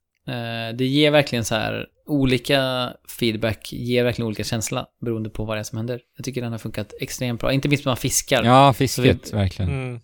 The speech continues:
Speaker 1: så vibrerar den ju liksom lätt om den nafsar och, eh, hårt om den, eh, nappar. Så att man kan till och med fiska utan att ens titta. Jag hade träd i vägen
Speaker 2: Mm.
Speaker 1: förut när, när, ehm, när jag fiskade, och då skulle jag känna när den nappade och kunde få upp fisken.
Speaker 2: Och jag älskar
Speaker 1: Så
Speaker 2: ljudet när det blir nafsat.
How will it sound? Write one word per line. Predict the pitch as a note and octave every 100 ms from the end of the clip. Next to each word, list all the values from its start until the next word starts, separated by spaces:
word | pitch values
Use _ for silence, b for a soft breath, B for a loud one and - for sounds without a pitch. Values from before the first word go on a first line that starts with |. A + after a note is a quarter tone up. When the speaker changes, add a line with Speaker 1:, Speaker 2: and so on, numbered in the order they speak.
| _
Speaker 1:
så | - C3+ B2
vibrerar | B2+ B2+ B2 A#2+
den | B2
ju | B2
liksom | A2+ B2
lätt | C3+ C#3+ -
om | B2+ A#2+
den | A#2
nafsar | A#2 - - B2 A#2
och, | B2 G2+ - A#2+
eh, | A2
hårt | G2 B2+ A#2+ - - -
om | A#2+ A2
den, | A2 A2 G#2+
eh, | G#2+ G#2+ G#2+ G#2+ - - - _ _
nappar. | B2+ C3 - - B2 C#3+ - _ _
Så | - B2+
att |
man | B2+ A#2
kan | C#3+
till | C3+
och |
med | A#2+ A2+
fiska | B2+ -
utan | A#2 A2 A#2
att |
ens | A2 G#2 -
titta. | A#2+ - - C3+
Jag | C3 C3
hade | C3+
träd | - C#3+ D3
i | D#3+
vägen | A2
Speaker 2:
Mm. | E2
Speaker 1:
förut | D#2+ A#2
när, | A2+ A2+ A#2+
när, | A#2 A2+ A2+ A2 A2
ehm, | G#2+ G#2+ - -
när | A2
jag | A2
fiskade, | - A#2
och | A#2+ A#2+
då |
skulle | A#2 B2+
jag | A#2+
känna | C#3 A#2 B2+ C3+
när | A#2+
den |
nappade | A#2+ - A#2
och | A#2
kunde | A#2 -
få |
upp | A#2
fisken. | A#2+ - - - _ -
Speaker 2:
Och | A2+
jag | A#2
älskar | B2+ G#2+ C3+
Speaker 1:
Så |
Speaker 2:
ljudet | B2+ B2 A#2+ F#2 E2+
när | F2
det | F2
blir | F#2+
nafsat. | F2+ D#2 -